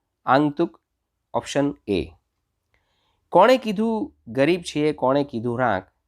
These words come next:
આ પંક્તિ કયા કાવ્યની છે? તો કાવ્ય છે ધૂળીએ મારક, ઓપ્શન ડી. મૃદંગ શબ્દનો અર્થ જણાવો. તો બંને બાજુ વગાડી શકાય તેવું ઢોલક વાદ્ય,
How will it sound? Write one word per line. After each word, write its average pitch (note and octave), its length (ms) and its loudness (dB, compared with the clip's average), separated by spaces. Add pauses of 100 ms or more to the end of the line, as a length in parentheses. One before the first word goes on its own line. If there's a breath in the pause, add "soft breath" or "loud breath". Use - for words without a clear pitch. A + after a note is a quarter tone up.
(220)
આ C3 80 4
પંક્તિ E3 380 -2
કયા B2+ 280 2
કાવ્યની C3+ 560 0
છે? - 220 -14 (420)
તો C3 100 -8
કાવ્ય B2 380 2
છે - 260 -10 (100)
ધૂળીએ A#2+ 280 -4
મારક, F#2 480 -6
ઓપ્શન C3 440 -4 (600)
ડી. G#2 400 -2 (1400)
મૃદંગ G#3 400 6
શબ્દનો E3+ 480 0
અર્થ B2+ 260 0
જણાવો. G#2+ 520 -6 (100)
તો C#3 80 -8
બંને F3+ 340 2
બાજુ D#3 340 2
વગાડી B2+ 340 0
શકાય A2 360 -6
તેવું F2+ 320 -8
ઢોલક C3 420 -4
વાદ્ય, G2 420 -2